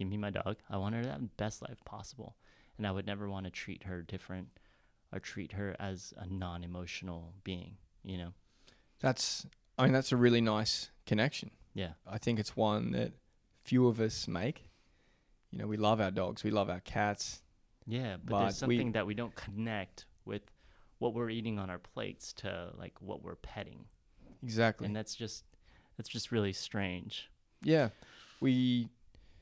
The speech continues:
Speaker 2: yeah, I, I can see why. You know, it's, it's hidden behind closed doors, and I think that's the, we're, we're disconnected. That's the reason most of us,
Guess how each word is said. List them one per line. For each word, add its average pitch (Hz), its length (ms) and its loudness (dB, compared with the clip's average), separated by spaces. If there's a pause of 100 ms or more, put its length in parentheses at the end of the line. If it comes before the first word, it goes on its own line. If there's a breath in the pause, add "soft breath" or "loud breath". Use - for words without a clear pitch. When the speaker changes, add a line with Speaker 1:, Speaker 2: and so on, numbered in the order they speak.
(200 soft breath)
Speaker 2:
yeah, 214 200 2 (500)
I, - 200 -8 (380)
I 127 120 -4
can 120 120 2
see 131 160 2
why. 117 540 2
You 113 100 -6
know, 107 100 0
it's, 123 140 -4
it's - 160 -4
hidden 113 280 0
behind 110 340 0
closed 110 340 0
doors, 113 460 0
and 104 180 -2 (1400 soft breath)
I 98 120 -6
think 110 160 -2
that's 113 160 -2
the, 113 240 -4
we're, 123 140 2
we're 123 160 4
disconnected. 156 640 0
That's - 200 -4
the 113 200 0
reason 113 580 0 (140)
most 113 360 0
of 110 80 -6
us, - 360 -2